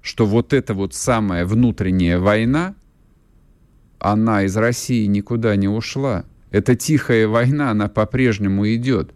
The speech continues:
В десятках, в сотнях городов, поселков,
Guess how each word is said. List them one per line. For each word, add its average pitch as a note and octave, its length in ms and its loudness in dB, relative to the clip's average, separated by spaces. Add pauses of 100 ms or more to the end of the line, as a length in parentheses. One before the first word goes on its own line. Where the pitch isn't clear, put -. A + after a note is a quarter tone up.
(400)
В G2+ 100 -4
десятках, B2+ 760 2 (280)
в - 60 -16
сотнях - 720 -2 (200)
городов, C3 800 0 (480)
поселков, C3+ 800 -2